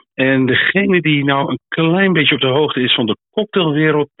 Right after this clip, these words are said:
bij diegene zal misschien nu wel een lampje gaan branden. Want mocht je nou denken dat ik je dus een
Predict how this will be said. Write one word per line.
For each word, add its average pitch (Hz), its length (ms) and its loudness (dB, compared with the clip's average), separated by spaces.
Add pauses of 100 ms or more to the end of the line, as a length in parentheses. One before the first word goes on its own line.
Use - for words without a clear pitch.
bij 135 280 2
diegene 131 400 -2
zal 123 160 0
misschien 123 380 0
nu 131 160 0
wel 117 200 0
een 117 60 -2
lampje 117 320 -2
gaan 92 160 -2
branden. 156 360 0 (420)
Want 113 180 -4
mocht 151 440 0
je 175 60 2
nou 151 160 2
denken 123 260 0
dat 117 140 0
ik 117 140 -2
je 110 100 -2
dus 98 160 -2
een 98 140 -2